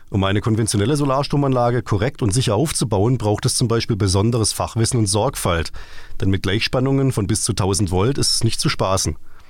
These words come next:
Sogar Elektriker müssen sich da in der Regel erst einarbeiten, wenn sie nicht regelmäßig P-V-Anlagen bauen. Stellen Sie sich vor, ich wohne in einer kleinen Ortschaft.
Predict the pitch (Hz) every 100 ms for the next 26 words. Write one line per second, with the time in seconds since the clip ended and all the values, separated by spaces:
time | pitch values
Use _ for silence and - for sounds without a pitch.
0 | - - - - 104 113 117 175 - 147
1 | 113 104 117 101 - 101 101 110 107 110
2 | 107 104 107 160 143 104 95 107 98 98
3 | 110 101 131 143 113 98 92 107 - 87
4 | 85 82 80 80 80 82 - - - -
5 | - - 95 123 185 185 - 131 202 -
6 | - - - - 139 113 180 165 135 131
7 | 120 131 113 123 - 87 - -